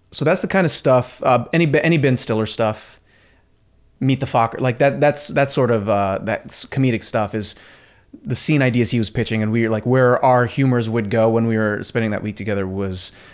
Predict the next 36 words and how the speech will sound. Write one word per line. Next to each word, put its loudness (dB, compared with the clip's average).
very 2
much 2
in 2
line 2
with -4
those -2
things, -10
and -4
it -6
was, -6
it -2
was 2
a 0
great 0
time. -2
So -2
I 2
was -2
like, -6
"I 2
know 4
he 6
responds 0
to -2
this -2
stuff, -6
so -2
I 0
know 0
he 4
wants 0
to -8
give 0
me 0
free -2
rein. -2